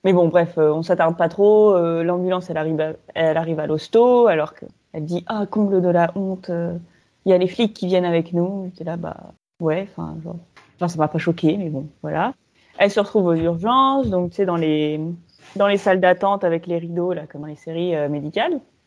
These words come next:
Euh, et donc, le mec qui a failli la renverser, donc Tyler, est dans un autre brancard et, genre, il lui tient un peu la jambe, euh, en lui disant qu'il est désolé, machin et tout.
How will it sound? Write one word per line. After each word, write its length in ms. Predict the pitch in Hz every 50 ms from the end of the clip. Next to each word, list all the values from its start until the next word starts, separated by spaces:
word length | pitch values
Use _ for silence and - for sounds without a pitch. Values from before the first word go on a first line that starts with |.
| _ _ _ -
Euh, 560 | 196 202 208 208 202 202 202 202 202 202 202 196
et 160 | - 208 220
donc, 240 | 226 247 254 - 254
le 80 | 254
mec 180 | 254 269 277 269
qui 180 | - - 240
a 60 | 208 196
failli 280 | 196 - 196 190 196 185
la 120 | 180 165
renverser, 800 | 156 151 151 156 165 175 170 170 - - 269 269 285 294 240 196 -
donc 240 | 202 175 165 156 -
Tyler, 580 | 165 151 156 151 160 190 214 254 285 285 294 285 - - - _ _ _ -
est 80 | 170 170
dans 220 | 165 165 165 170
un 120 | 165 170 180
autre 140 | 196 196
brancard 680 | 196 202 180 175 175 175 170 170 - 196 208 214 220 196
et, 320 | 180 165 160 156 156 151 151
genre, 160 | 165 151 151
il 80 | 151 147
lui 100 | 151 147
tient 200 | - - 185 185
un 40 | 185
peu 120 | 185 180
la 180 | 170 165 160 160
jambe, 400 | 165 170 170 175 175 180 180 165
euh, 280 | 151 147 147 147 147
en 100 | 147 151
lui 80 | 151 151
disant 200 | 151 160 165 165 165
qu'il 120 | - 180
est 40 | 160
désolé, 500 | 151 156 151 160 156 151 165 170 175 175
machin 260 | 160 151 - - 156 156
et 80 | 143
tout. 360 | - - 175 185 208 226 233